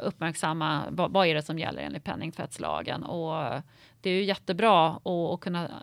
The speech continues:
använda den i utbildningssyfte. Som, som jag var inne på förut så ställs det ju krav på att man har utbildning för, för personalen. Och, och den är ju lättillgänglig för, för hela personalen och då får man en grundläggande kunskap om, om vad,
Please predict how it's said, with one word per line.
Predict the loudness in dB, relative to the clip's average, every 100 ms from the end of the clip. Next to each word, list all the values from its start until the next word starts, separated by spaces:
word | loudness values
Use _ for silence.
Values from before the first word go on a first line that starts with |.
| -12 -4
använda | -2 4 4 4 4
den | 4 4 2
i | -2 -2 -2 -2 -2
utbildningssyfte. | -4 -2 -4 -2 -4 -4 -4 -4 -4
Som, | -4 -4 -6
som | -4 -2
jag | 0
var | 2
inne | 0
på | -2 -2
förut | 0 2 2 0
så | -6
ställs | -4 -4 -4
det | -6
ju | -6
krav | -4 -4 -4
på | -6
att | -6 -4
man | -4
har | 0 0 0
utbildning | -2 -6 -8 -8 -10
för, | -6 -6 -6 -6 -10
för | -10 -8
personalen. | -6 -4 -2 -2 -4 -6 -8 -16 -20 -20 -20 -16
Och, | -6 -4 -2
och | -2
den | 2 2 2 2
är |
ju | 2
lättillgänglig | 0 -2 -6 0 2 2 0 -4
för, | -2 -2 -2
för | -4 -6
hela | -4 -4 0 0 0
personalen | -2 -4 -2 -2 -2 -4
och |
då | -6
får | -6
man | -4 -2
en | -2
grundläggande | -2 -2 -2 -4 -4 -6 -6
kunskap | -6 -6 -6 -6 -6 -4
om, | -4 -2 -4 -4
om | -4 -4
vad, | -6